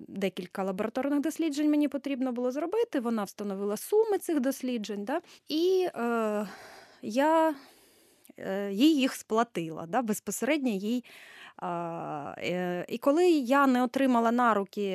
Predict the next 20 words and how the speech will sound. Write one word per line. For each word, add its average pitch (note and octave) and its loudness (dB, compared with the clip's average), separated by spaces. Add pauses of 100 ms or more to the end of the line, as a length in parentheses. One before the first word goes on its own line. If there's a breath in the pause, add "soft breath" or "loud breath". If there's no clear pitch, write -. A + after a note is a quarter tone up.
(100)
якісь G#3 -4
підтверджуючі A3 -4
документи, F4 -4
тобто G3+ -6 (320 loud breath)
я G#3+ 0
думала, G#3 0
що A#3 -6
мені G#4 -2
нададуть B3+ 0
якісь A#3+ -4
квитанції, F#4+ -2
де B3+ -2
буде B3+ 0
вказано, E3+ -4
да, D4+ -2
які F#4 -2
лабораторні C#4 0
дослідження G#3+ -4
я G3 -4
проплачую. E4+ -4